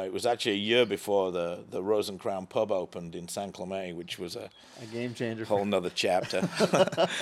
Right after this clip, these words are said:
Speaker 1: <laughs> um, where we started our own football team, and, and, and, and I, I got to meet a lot of ex-, expats over there, and it, it, it just felt, made me feel so at home here in the States, and
Speaker 2: Wow.
Speaker 1: just the beaches and,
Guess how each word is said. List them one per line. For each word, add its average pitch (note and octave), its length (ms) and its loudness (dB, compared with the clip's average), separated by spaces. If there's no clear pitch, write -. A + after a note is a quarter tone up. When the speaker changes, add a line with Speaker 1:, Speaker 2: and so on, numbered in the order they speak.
Speaker 1:
<laughs> - 240 -4
um, G2+ 500 6
where G#2+ 160 4
we G#2 120 2
started A2 440 10
our G#2 140 10
own G2+ 140 4
football G2+ 420 0
team, G2 380 -4
and, F#2 240 -6
and, F#2+ 320 -8
and, F2+ 460 -10
and F#2+ 280 -8
I, G#2+ 100 4
I A2+ 60 4
got A2+ 180 2
to A2 80 -6
meet G#2 140 -4
a G2 80 -4
lot G2 200 2
of F#2 100 -4
ex-, - 240 -12
expats G2+ 580 -4
over F#2+ 240 0
there, F#2+ 280 0
and F#2 100 -4
it, C#3 240 0
it, D#3+ 220 0
it D#3 180 0
just D#3+ 220 -4
felt, C#3+ 180 2
made C#3+ 220 0
me C3 80 -4
feel B2 200 0
so B2 280 4
at G2 60 2
home C3 220 2
here A2 220 -2
in G#2 80 -4
the F#2+ 100 -2
States, B2+ 440 2
and F#2+ 180 -6
Speaker 2:
Wow. B2 340 -8
Speaker 1:
just C#3+ 200 0
the C3 80 2
beaches B2+ 680 0
and, G2 340 -4